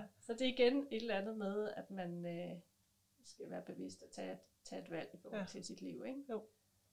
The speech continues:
Speaker 1: Men, øh, jeg synes virkelig, den er god.
Speaker 2: Det er rigtigt.
Speaker 1: Øhm.
Speaker 2: Jeg, jeg kan huske nogle gange, at jeg skulle forklare til andre, den handler jo egentlig ikke om så meget, og alligevel handler den om helt vildt meget, ikke?
Speaker 1: Yep.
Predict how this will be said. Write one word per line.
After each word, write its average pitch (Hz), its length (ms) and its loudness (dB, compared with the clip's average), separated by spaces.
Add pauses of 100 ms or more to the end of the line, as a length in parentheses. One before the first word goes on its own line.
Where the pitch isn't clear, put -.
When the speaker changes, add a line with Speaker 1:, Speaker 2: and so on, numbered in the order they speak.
Speaker 1:
Men, 190 200 -12
øh, 175 200 -10
jeg 180 100 -8
synes 196 300 -4
virkelig, 214 340 -6
den - 160 -6
er 170 60 -6
god. - 180 -10 (560)
Speaker 2:
Det 214 120 -4
er - 20 -2
rigtigt. 180 200 -2
Speaker 1:
Øhm. 208 180 2
Speaker 2:
Jeg, - 80 -2
jeg 185 140 2
kan 208 100 2
huske 208 200 4
nogle 208 100 8
gange, 196 80 12
at 185 40 10
jeg 175 40 8
skulle 180 140 -2
forklare 190 220 10
til - 100 6
andre, 202 260 4
den 208 100 4
handler 214 260 6
jo 226 60 8
egentlig 202 160 4
ikke 233 100 4
om 226 60 2
så 226 80 -4
meget, 196 280 4
og - 280 -12
alligevel 226 260 8
handler 214 220 10
den 190 100 2
om 175 60 4
helt 262 160 8
vildt 226 100 0
meget, 185 280 4
ikke? 269 120 12
Speaker 1:
Yep. 320 120 12